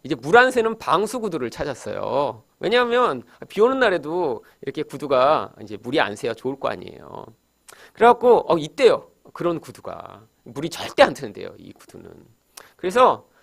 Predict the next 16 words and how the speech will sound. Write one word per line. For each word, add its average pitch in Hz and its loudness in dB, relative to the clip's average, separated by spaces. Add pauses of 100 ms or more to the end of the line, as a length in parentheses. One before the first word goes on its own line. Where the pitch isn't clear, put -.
(120)
이제 123 -14
그 127 -12
구두를 107 -8
샀습니다. 165 -12 (100)
야, - -20
정말 107 -14
신났다. - -14 (580)
아, 123 -4
근데 143 -4
또 143 -8
이게 120 -6
문제가 139 -4
있더라고요. - -12 (580)
물이 151 0
안 180 4
새니까요, 147 -2